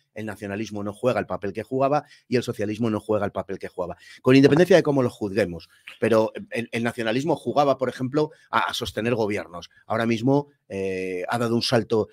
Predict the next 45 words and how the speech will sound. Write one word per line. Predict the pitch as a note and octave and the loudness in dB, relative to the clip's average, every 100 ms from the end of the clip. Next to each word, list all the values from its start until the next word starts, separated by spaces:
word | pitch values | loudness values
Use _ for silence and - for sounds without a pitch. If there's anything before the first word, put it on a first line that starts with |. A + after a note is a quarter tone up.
| _ | _
adelante | A2 A2+ A2 A2 | -2 0 0 0
y | B2+ | -2
está | G#2+ | -2
planteando | G2 G2+ F2+ G2+ G#2 | -6 -6 -6 -6 -6
cosas | G#2+ A#2+ - | -8 -10 -8
que | |
entonces, | F#2+ - G#2+ | -10 -10 -12
bueno, | E2+ D#2+ | -12 -14
se, | - F2+ - | -12 -10 -10
se | - E2+ D#2 D2 | -8 -8 -6 -6
decían | F2 G#2+ G2+ | -8 -4 -2
en | |
voz | F#2+ F#2 | -2 -4
baja. | E2+ - - - | -6 -10 -14 -4
Naturalmente | C3+ C3 C3+ D3 D3+ C3+ | -2 2 4 6 6 4
que | G#2+ | 4
todos | A2+ A2+ | 4 4
sabíamos | G2+ G#2 A2+ F#2+ | 2 0 0 0
lo | F#2+ | -6
que | F#2 | -4
había | F#2 | -4
detrás | F2 E2+ A2+ A#2 G#2 | -4 0 6 6 4
y | |
lo | F#2 | -4
que | F2+ | -6
pretendían, | F#2 F#2 G2 C3 G2 - - - | -8 -6 2 4 4 0 -20 -8
pero | - G#2 G2+ - _ | 0 2 2 0 _
ese | B2 A#2 B2+ | 0 2 2
quitarse | A2+ C3+ A#2+ B2+ | 4 4 6 0
la | A#2 | 0
careta | G#2+ A2+ A#2+ | 0 -2 0
es | A#2 | 0
lo | G#2+ G#2 | 0 -2
que | G#2 | -2
permitió | G2 F#2 F2+ G#2 G2+ _ - | -4 -6 -4 -2 -4 _ -10
el | G2+ G#2 | -4 -2
once | G#2+ G2+ | -2 -2
M | G#2 B2 | -2 -2
a | G#2+ | -4
las | G#2 - | -6 -4
peores | - A#2 B2 | -2 0 0
fuerzas | A#2 A2+ C3 C3 _ _ | -2 0 0 -2 _ _
de, | - G#2 G2 | -6 -2 0
antinacionales | - B2 B2 B2 B2 - A2 A#2+ B2+ C#3+ C3+ _ _ - | 0 0 0 0 0 4 6 6 6 4 -2 _ _ -10
de, | G2+ G2 F#2 F2 F2 D#2+ | -4 -2 -2 -4 -6 -10